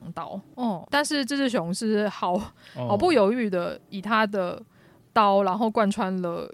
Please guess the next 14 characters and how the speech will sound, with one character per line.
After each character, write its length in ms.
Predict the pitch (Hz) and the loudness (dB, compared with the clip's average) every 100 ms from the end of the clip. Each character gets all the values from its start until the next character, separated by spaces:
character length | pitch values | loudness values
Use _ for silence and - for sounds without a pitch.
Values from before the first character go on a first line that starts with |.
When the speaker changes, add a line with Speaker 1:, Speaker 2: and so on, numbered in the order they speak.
| 151 | -6
Speaker 1:
由 180 | 175 185 | 0 2
美 180 | 214 | 0
的 120 | 175 175 | -2 -4
身 260 | 185 180 | -2 -2
体， 160 | 202 - | -4 -10
然 80 | 160 | -10
后 120 | 175 | -6
刺 240 | 190 - 196 | -6 -6 -8
到 160 | 170 | -8
剑 240 | 156 165 170 | -10 -12 -10
心。 160 | - - - - | -12 -14 -10 -6
<laughs> 640 | - - 440 - - - | -6 -8 -16 -14 -16 -8
然 100 | |
后 80 | 233 | -2